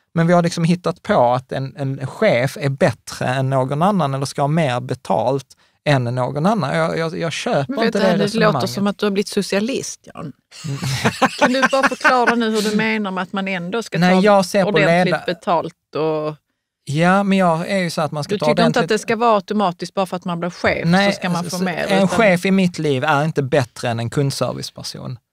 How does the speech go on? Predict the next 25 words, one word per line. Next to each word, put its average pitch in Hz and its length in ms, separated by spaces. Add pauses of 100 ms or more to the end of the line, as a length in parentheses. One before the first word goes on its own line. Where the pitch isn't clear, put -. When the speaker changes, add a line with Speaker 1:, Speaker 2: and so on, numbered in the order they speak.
(320)
Speaker 2:
Nej. 185 320
Speaker 1:
Eller 156 220
att 143 140
en 139 140
V 151 280
D 120 140
skulle 123 240
vara 123 120
mer 131 520
värd 123 580
eller 123 280
mer 123 280
bättre, 127 540
utan 135 260
tvärtom. 143 680 (220)
Jag 147 340
hade 170 220
till 180 140
exempel 131 540
så 135 120
här, 113 320 (1000)
baserat 135 720
på 127 320
liksom 120 400
värde. 143 800